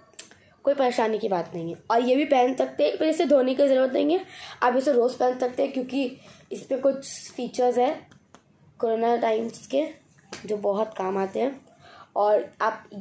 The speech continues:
अगर कुछ लोगों के पास mask नहीं है, तो वो table cloth पर side पे, for example, ये table क्लॉथ है, तो आप side में दो दो छेद करके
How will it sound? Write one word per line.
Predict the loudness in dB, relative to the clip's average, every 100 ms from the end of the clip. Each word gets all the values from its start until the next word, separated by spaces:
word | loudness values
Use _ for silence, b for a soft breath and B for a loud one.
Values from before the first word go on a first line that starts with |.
| -6
अगर | 0 2
कुछ | 2 -2 0
लोगों | -2
के | -2
पास | 0 -2 0
mask | 0 0 0 0
नहीं | 2 2 4
है, | 2 -2 B -14 -16 B -2
तो |
वो | -2
table | 0 2 4 4
cloth | 4 4
पर | 2 2 4 4
side | 2 2 4 2 -2 -2
पे, | 2 2 0 -10 -4 -2
for | 2
example, | 2 2
ये | 0
table | 2 0 2
क्लॉथ | 2 0
है, | 2
तो | 2
आप | 2 2
side | 2 4 2
में | 0 2
दो | 4
दो | 2
छेद | 2 0 2 0
करके | 0 0